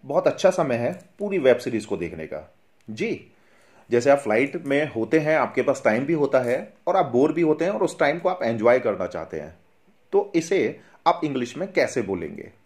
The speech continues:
A long flight is a great time for binge watching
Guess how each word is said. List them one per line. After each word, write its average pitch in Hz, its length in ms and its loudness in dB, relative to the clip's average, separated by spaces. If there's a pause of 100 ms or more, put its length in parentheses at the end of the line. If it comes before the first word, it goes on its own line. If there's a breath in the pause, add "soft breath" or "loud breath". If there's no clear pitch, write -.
(840 soft breath)
A 110 80 6
long 127 340 4
flight 156 680 0
is 113 60 0
a 107 140 0
great 170 280 4
time 127 280 0 (1080)
for 170 100 6
binge 175 260 2
watching 147 380 2